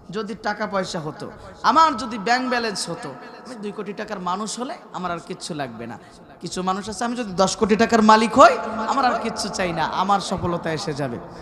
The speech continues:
আমার সফলতা, আর একজন বলে, "যদি একশো কোটি টাকার মালিক হই,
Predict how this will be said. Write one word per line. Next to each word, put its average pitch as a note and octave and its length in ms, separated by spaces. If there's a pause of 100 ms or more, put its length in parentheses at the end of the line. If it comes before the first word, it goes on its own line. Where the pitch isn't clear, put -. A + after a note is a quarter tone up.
আমার D4 300
সফলতা, C#4 520
আর A#3+ 60
একজন B3 320
বলে, D4 320 (340)
"যদি A3+ 140
একশো E4 260
কোটি G#3+ 160
টাকার F#3+ 260
মালিক F3+ 380
হই, D4 80